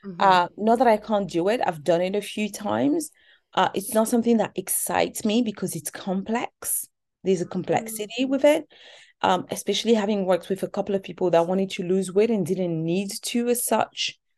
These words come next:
Speaker 1: Yeah.
Speaker 2: It was more their habit. It was more that mindset. And that's what we did. Um, it's not my favorite things to work on. So I tend to, when I get requests, I know practitioner who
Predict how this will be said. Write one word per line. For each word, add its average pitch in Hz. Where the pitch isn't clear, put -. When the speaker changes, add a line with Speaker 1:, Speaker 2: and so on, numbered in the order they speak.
Speaker 1:
Yeah. 139
Speaker 2:
It 190
was 180
more 190
their 190
habit. 180
It 175
was 170
more 180
that 180
mindset. 170
And 170
that's 170
what -
we 170
did. 196
Um, 170
it's 208
not 240
my 240
favorite 202
things 175
to 175
work 160
on. 147
So 175
I 175
tend 196
to, 185
when 180
I 175
get 180
requests, 185
I 190
know 180
practitioner 190
who 175